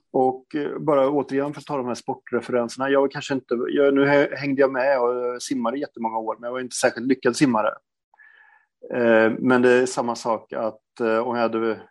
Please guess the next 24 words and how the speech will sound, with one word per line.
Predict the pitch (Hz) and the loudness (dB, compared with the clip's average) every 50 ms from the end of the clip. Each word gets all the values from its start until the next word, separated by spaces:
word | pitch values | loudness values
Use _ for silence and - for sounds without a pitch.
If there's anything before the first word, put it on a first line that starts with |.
| _ _ | _ _
inte | - 135 123 - - | -8 -6 -6 -6 0
funkat | - 131 120 117 117 - | 2 2 2 4 2 2
alls | 143 156 160 151 - | 4 4 4 4 2
i | 160 | 0
simning, | - - 165 139 123 110 104 110 - 131 _ _ _ _ _ _ _ _ _ _ _ | 2 4 4 4 4 2 -2 -4 -10 -16 _ _ _ _ _ _ _ _ _ _ _
ja, | - 120 | -2 0
men | 123 123 | 2 2
då | 123 120 | 2 2
kanske | - 143 127 - 135 131 | 2 0 -2 0 2 2
det | 123 123 127 127 120 | 2 2 2 0 -2
hade | 120 120 | -2 -2
varit | 117 117 120 | -4 -4 -4
bra | 131 120 110 | -2 -2 -2
om | 110 113 | -2 -2
jag | 113 113 107 | -4 -4 -4
hade | 110 113 | -6 -8
kunnat | 110 - 117 120 113 | -10 -6 -8 -8 -8
få | - 107 | -8 -12
pröva | - - 120 113 | -2 2 2 2
på | 107 - 123 113 | 2 2 0 2
någonting | 113 110 110 107 - 117 113 | 2 2 0 0 -2 -2 0
inom | 113 113 113 110 | 0 0 -2 -4
kulturen | 104 _ - - - 131 120 110 113 135 143 151 | -6 _ -20 -8 -2 0 2 4 4 2 2 0
istället | 147 - - 139 - - - | -4 -4 -2 -2 -2 -2 -8